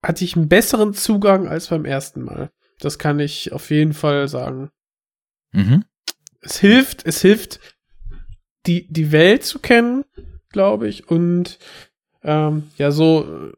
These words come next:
Speaker 1: zu wissen, dass, dass hier doch schon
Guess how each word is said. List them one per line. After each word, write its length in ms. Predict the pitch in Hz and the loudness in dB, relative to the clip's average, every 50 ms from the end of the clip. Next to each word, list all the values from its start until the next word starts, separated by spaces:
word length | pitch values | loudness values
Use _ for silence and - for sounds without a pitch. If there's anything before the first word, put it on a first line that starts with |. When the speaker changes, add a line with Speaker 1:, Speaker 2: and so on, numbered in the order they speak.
| _ 58 - - - | _ _ -20 -20 -18
Speaker 1:
zu 260 | - - - 160 151 160 | -12 -4 -2 0 2 4
wissen, 300 | 190 196 196 208 180 170 | 2 2 2 0 0 2
dass, 420 | 165 160 160 - - - - _ _ _ _ _ _ _ _ _ _ _ _ _ _ _ _ _ _ _ _ _ _ _ _ _ | 2 0 0 -2 -6 -10 -14 _ _ _ _ _ _ _ _ _ _ _ _ _ _ _ _ _ _ _ _ _ _ _ _ _
dass 200 | - 156 - - | -10 -8 -2 0
hier 100 | 180 160 | 0 2
doch 200 | 151 156 165 - | 2 2 0 2
schon 280 | - - 190 175 - | 2 2 2 2 2